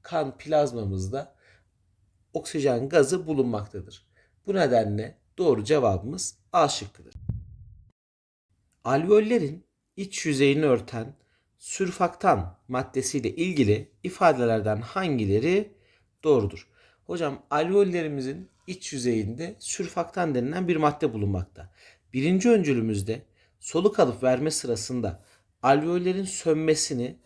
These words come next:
engel olur diyor. Doğrudur. Sürfaktanın temel görevlerinden bir tanesi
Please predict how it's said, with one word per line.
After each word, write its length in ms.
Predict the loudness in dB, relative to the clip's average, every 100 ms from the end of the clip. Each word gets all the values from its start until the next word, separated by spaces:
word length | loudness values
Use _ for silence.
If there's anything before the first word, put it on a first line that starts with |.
| _ _ _ _
engel 360 | -2 2 4 4
olur 340 | 4 2 -2
diyor. 200 | -4 -8 -10 2
Doğrudur. 480 | 4 4 2 -8 -12
Sürfaktanın 800 | -14 -10 -8 -6 -6 -4 -4 -6
temel 420 | -8 -2 0 2
görevlerinden 840 | 4 4 4 2 -2 -4 -6 -8 -16 _
bir 200 | -2 -2
tanesi 600 | -2 -6 -4 -6 -4 -6